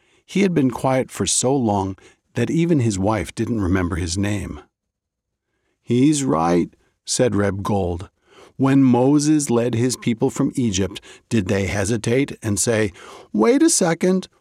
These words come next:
we don't know where we're going'?" No, they trusted, they moved, and they prospered. A cheer went up, and at last it seemed that everyone was in complete agreement. Rabbi Kibitz called,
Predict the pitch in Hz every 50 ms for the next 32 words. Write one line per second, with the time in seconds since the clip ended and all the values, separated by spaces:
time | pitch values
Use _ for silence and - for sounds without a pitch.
0 | _ _ - 98 104 110 120 131 135 147 147 151 160 165 180 196 220 220 196 151
1 | 135 135 135 139 151 131 120 143 131 139 151 156 143 143 143 131 - _ _ _
2 | _ _ _ _ _ - 95 98 95 98 92 87 85 85 82 - _ _ _ _
3 | _ _ _ - 117 139 175 202 - - 202 202 214 208 - - - 170 139 120
4 | 113 98 - _ _ _ _ _ _ - 107 101 87 90 95 107 127 156 165 170
5 | 165 165 170 170 - _ _ _ _ _ _ _ - 98 95 95 92 104 120 143
6 | 170 - - 110 98 101 101 - - _ - - 92 87 87 90 - _ _ _
7 | _ _ _ _ _ _ _ _ _ _ - - 123 127 - - - - 131 113
8 | 101 87 87 82 80 80 76 71 - 85 92 - _ _ _ _ _ _ _ _
9 | _ 160 123 120 123 135 - 135 120 120 127 127 120 110 - - - 127 110 -
10 | - - 123 110 101 98 95 90 107 113 - _ - 147 156 156 151 156 156 151
11 | 139 127 127 127 131 117 101 104 90 101 92 82 78 - 98 90 - - - 135
12 | 147 151 - - - 98 98 98 98 90 82 76 71 71 73 - - _ _ _
13 | _ _ _ _ _ _ _ _ _ _ _ - 131 131 135 127 123 117 113 -
14 | 139 117 123 113 - - - 110 110 107 107 98 95 -